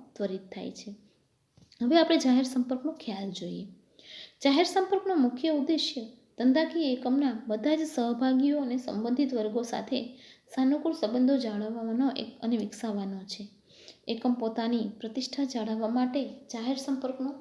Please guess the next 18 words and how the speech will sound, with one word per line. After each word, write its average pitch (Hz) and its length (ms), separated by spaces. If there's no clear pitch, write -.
ઉપયોગ 208 400
કરે 202 240
છે. - 180
જાહેર 247 280
સંપર્ક 302 460
એવી 233 220
પ્રવૃત્તિઓનો 254 600
સમૂહ 214 420
છે, 247 200
જેની 226 300
રચના 262 440
અથવા 214 340
આલેખન 233 460
એવી 214 200
રીતે 285 240
કરવામાં 233 540
આવે 202 260
છે 240 220